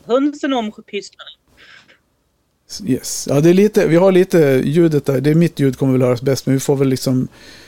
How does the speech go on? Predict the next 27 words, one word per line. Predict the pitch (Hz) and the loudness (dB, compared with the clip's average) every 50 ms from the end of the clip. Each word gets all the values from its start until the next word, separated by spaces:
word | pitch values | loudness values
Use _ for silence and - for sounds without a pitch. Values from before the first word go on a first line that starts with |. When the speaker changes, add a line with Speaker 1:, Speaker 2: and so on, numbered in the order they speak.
| - _ | -20 _
Speaker 2:
hoppas | _ - 139 - 151 143 - | _ -6 -4 -2 -2 0 0
att, | 139 127 - - | -2 -4 -4 -4
eh, | 135 131 127 | -2 -2 0
lyssnarna | 123 131 127 - - 143 135 120 117 - | 0 0 -2 -2 -2 0 0 0 -2 -4
står | - - - 139 135 | -6 -6 -2 0 0
ut | 139 135 - - | 0 0 -2 -4
med | 113 | -6
att | 117 - - - - | -8 -8 -10 -8 -6
det | - 127 - - | -4 -4 -4 -4
svajar | - - - 147 143 139 135 131 131 | -6 -8 -6 -4 -2 0 0 0 0
lite | 139 139 131 127 - 151 | 0 -2 -4 -4 -2 -4
grann | 135 123 | -4 -4
idag | 123 131 - - | -4 -6 -6 -6
på | 139 | -4
grund | 127 123 120 120 | -2 -2 -2 -2
av | 117 | -4
att | 113 | -4
det | 123 123 117 | -4 -4 -4
är | - - - _ _ _ - - - - - _ - | -4 -6 -8 _ _ _ -20 -20 -20 -20 -20 _ -12
snöstorm | - - - 151 151 147 147 139 131 - - - 156 151 147 143 - | -10 -6 -2 0 2 2 2 0 0 -2 -2 0 0 2 2 0 0
och, | - 127 - _ _ - 131 | -2 -4 -6 _ _ -6 -4
eh, | 120 120 117 123 | -2 -2 -2 -2
vi | 123 123 | -4 -6
sitter | - 139 127 - 117 | -6 -6 -8 -8 -8
på | 120 | -10
Zoom. | 113 - 135 - - - - - _ _ _ _ _ _ _ _ _ _ _ _ _ _ _ _ _ _ _ _ _ - - - - - _ _ - - 285 277 254 - - | -6 -6 -6 -6 -8 -10 -16 -20 _ _ _ _ _ _ _ _ _ _ _ _ _ _ _ _ _ _ _ _ _ -20 -20 -20 -20 -20 _ _ -18 -14 -12 -12 -12 -12 -12
Speaker 1:
Precis. | 185 175 - 185 180 - - - - | -12 -10 -8 -8 -10 -10 -10 -18 -20